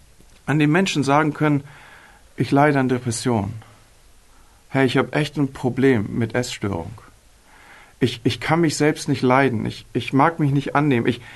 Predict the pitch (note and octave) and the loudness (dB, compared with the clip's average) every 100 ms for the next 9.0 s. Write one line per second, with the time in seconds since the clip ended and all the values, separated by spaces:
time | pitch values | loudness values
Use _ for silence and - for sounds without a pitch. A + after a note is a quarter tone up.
0 | - C#3+ D#3+ E3+ E3+ D#3+ - C#3+ C#3+ D3+ | -8 2 4 6 4 2 0 2 4 2
1 | B2+ B2+ C3+ D#3 - D3 D3+ F#3+ D#3+ D3+ | 0 0 0 0 0 2 2 0 0 0
2 | C#3 C3+ C3 C#3+ D3+ D3 - B2 - - | 2 0 0 0 0 -2 -8 -10 -20 -20
3 | - - - _ _ - _ _ _ - | -20 -20 -20 _ _ -20 _ _ _ -20
4 | - - - _ _ _ _ _ - C#3 | -20 -20 -20 _ _ _ _ _ -4 -2
5 | D3+ E3+ F3 D#3 - C#3 C3 - C3+ C#3+ | 2 2 4 0 0 -4 -4 -2 2 4
6 | C#3 C3+ C3+ D3+ C#3 C#3 B2 B2 B2+ D#3 | 2 2 4 2 2 0 2 2 2 0
7 | C#3 C#3+ D#3+ D3 D3 D3 - D#3 D3+ - | 0 0 2 2 0 0 0 0 0 -6
8 | - B2 B2+ A2+ A2+ G#2+ A2+ A2 A2 | -2 0 0 0 2 2 2 0 -4